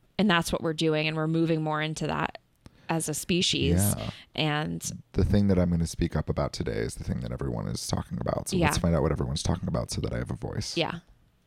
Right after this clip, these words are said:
Speaker 1: Yeah.
Speaker 2: Yeah.
Speaker 1: And I mean, I, I fucking do it. I know I do it. And, and you know
Speaker 2: It's hard
Speaker 1: what?
Speaker 2: not to.
Speaker 1: What's that?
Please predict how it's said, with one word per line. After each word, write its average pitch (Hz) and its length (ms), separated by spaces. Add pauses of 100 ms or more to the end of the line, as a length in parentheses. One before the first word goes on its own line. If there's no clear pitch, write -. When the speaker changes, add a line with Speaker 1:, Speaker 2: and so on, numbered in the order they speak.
(360)
Speaker 1:
Yeah. 170 240 (1600)
Speaker 2:
Yeah. 73 200 (400)
Speaker 1:
And 190 100
I 180 60
mean, 170 160
I, 160 200
I 165 140
fucking 175 360
do 175 180
it. - 260
I 156 80
know 156 220
I 202 100
do 139 180
it. 139 160 (360)
And, 202 240
and 190 180
you 190 80
know 185 120
Speaker 2:
It's 196 80
hard 170 120
Speaker 1:
what? 85 40
Speaker 2:
not 95 100
to. - 180 (920)
Speaker 1:
What's 170 180
that? 208 180